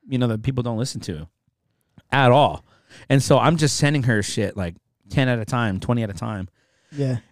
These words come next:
Speaker 1: And she's like, "Dog, like, what
Speaker 2: It's
Speaker 1: are you
Speaker 2: crazy.
Speaker 1: doing?" And then the
Speaker 2: <laughs>
Speaker 1: last, like, I don't know, like, the week and a half, whatever, like, we'll literally stay up and listen to music on, on, uh,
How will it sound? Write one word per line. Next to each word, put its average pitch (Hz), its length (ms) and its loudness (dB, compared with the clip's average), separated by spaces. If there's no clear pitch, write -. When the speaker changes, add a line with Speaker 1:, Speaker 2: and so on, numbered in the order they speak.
Speaker 1:
And 117 80 -4
she's 117 200 0
like, 95 160 -4
"Dog, 107 320 -2
like, 82 100 -10
what 113 180 -6
Speaker 2:
It's 143 40 0
Speaker 1:
are 135 40 2
you 127 60 4
Speaker 2:
crazy. 151 140 2
Speaker 1:
doing?" 120 200 2
And 143 80 2
then 233 200 8
the 180 80 6
Speaker 2:
<laughs> - 20 2
Speaker 1:
last, 151 340 2
like, 143 180 0
I 123 80 -4
don't 117 100 0
know, 101 120 -2
like, 101 180 -4
the 98 80 -10
week 107 180 -6
and 113 80 -4
a - 20 -6
half, 104 320 -8
whatever, 135 300 -4
like, 101 200 -4
we'll 120 200 -2
literally 113 320 0
stay 107 260 -6
up 98 200 -4
and 98 320 -8
listen 101 360 -6
to 101 40 -2
music 92 360 -4
on, 92 400 -6
on, 90 240 -8
uh, - 280 -12